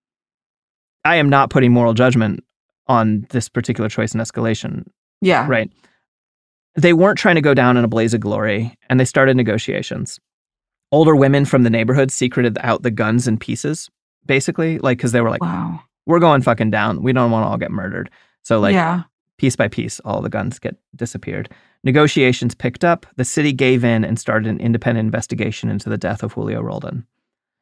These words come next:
Speaker 1: And the independent report was, was clear. Julio did hang himself, and
Speaker 2: Mm.
Speaker 1: at least according to this investigation.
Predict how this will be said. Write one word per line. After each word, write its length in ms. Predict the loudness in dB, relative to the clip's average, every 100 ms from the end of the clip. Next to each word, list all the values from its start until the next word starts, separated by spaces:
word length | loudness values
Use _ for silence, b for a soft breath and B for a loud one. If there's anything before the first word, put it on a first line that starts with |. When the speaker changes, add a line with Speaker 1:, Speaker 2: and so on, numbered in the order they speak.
| _ 0
Speaker 1:
And 100 | 2
the 60 | 4
independent 400 | 4 2 2 0
report 380 | 0 2 2
was, 260 | 2 0 -2
was 120 | -6
clear. 640 | -6 -2 0 0 -4 -8 _ _ _ _
Julio 320 | 2 4 4
did 340 | 4 2 0 -4 -12
hang 340 | _ 0 2 2
himself, 480 | 0 -4 -12 -16 _ _ _ _ _ _ _
and 120 | 2 4 2
Speaker 2:
Mm. 160 | -2 -10 _ -2
Speaker 1:
at 80 | 0
least 240 | 2 0
according 300 | 0 0 0
to 20 |
this 120 | -2
investigation. 720 | -4 -4 -6 -6 -6 -8 -12